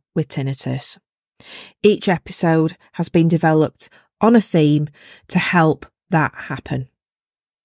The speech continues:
I'd love you to join me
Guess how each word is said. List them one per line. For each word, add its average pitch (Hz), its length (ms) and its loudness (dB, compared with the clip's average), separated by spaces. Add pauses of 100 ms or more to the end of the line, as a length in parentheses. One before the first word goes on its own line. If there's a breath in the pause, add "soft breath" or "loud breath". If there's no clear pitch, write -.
(720)
I'd 220 260 4
love 220 420 4
you 180 100 2
to - 180 -6
join 151 400 0
me 131 360 -10